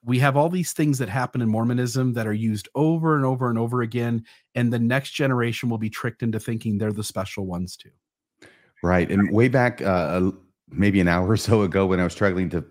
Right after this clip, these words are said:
Speaker 2: figure out an estimate of how many verses there were in the book of Revelation that were being ignored in favor of the very few that were being implemented.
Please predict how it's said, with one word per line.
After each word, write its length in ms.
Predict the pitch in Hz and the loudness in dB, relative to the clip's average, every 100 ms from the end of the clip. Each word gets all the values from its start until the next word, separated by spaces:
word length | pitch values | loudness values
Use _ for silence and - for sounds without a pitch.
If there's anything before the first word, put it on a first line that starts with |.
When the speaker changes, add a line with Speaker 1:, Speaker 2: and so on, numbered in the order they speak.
| _ | _
Speaker 2:
figure 280 | 101 87 90 | 0 2 2
out 160 | 87 | 2
an 80 | 82 | 2
estimate 360 | 87 - - 80 | 0 -2 -4 -4
of 60 | 80 | 0
how 100 | 90 | 0
many 160 | 85 | 0
verses 480 | 73 82 85 85 73 | 0 -2 -2 -6 -6
there 120 | 80 | -4
were 180 | 76 76 | -2 -2
in 100 | 71 | -2
the 40 | |
book 280 | 69 85 80 | -2 -4 -4
of 120 | 76 | -2
Revelation 600 | 85 78 76 78 80 78 | 0 0 0 -2 -2 -4
that 100 | 73 | -4
were 140 | 76 76 | -2 -2
being 220 | 78 73 | 0 0
ignored 540 | 67 69 78 73 58 - _ _ _ _ _ _ _ | -2 -2 -2 -2 -6 -10 _ _ _ _ _ _ _
in 100 | 98 | 0
favor 340 | 92 107 92 92 | 4 4 4 2
of 80 | |
the 80 | 82 | 2
very 200 | 82 92 | 2 2
few 240 | 87 98 92 | 2 0 0
that 120 | 82 | 0
were 140 | 78 | -2
being 340 | 76 85 80 73 | 0 0 0 0
implemented. 800 | 95 90 87 76 71 - 67 | -2 -2 -2 -2 -4 -6 -6